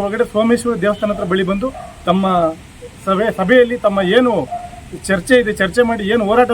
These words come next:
ರೂಪಿಸ್ಬೇಕು ಅಂತ ರೂಪಿಸ್ಬೇಕಾಗಿ ನಾನು ನಿಮ್ಮಲ್ಲಿ ಮನವಿ ಮಾಡ್ಕೊತಾ ಇದ್ದೀನಿ. ದಯವಿಟ್ಟು ಎಲ್ಲರೂ ಆಗಮಿಸ್ಬೇಕು, ನಿಮ್ಮಲ್ಲಿ ಮನವಿ ಮಾಡ್ಕೊತಾ ಇದ್ದೀನಿ. ದಿನಾಂಕ ಬಂದು ಮೇ ಇಪ್ಪತ್ತನೇ ತಾರೀಕು ಸೋಮವಾರ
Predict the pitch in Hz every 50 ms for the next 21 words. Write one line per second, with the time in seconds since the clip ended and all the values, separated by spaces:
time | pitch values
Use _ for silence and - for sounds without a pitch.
0 | 220 220 196 233 214 - 226 220 214 214 208 190 220 208 208 214 233 - - 214
1 | 190 208 208 233 202 185 196 202 202 196 190 196 170 151 151 180 214 214 208 196
2 | 180 196 175 190 185 202 226 240 - - - - - - - - - - - -
3 | - - - 196 214 240 254 240 165 165 185 - 226 214 175 196 196 208 214 -
4 | - 214 196 247 233 214 196 208 190 165 160 160 151 143 131 - - - - -
5 | - - - - - - - - - - - - - 143 170 185 220 220 220 214
6 | 208 180 196 214 208 202 254 269 254 - - - - - - 180 160 185 226 254
7 | 254 208 - - 226 220 214 220 214 185 208 202 196 196 202 - - 202 208 220
8 | 214 208 208 214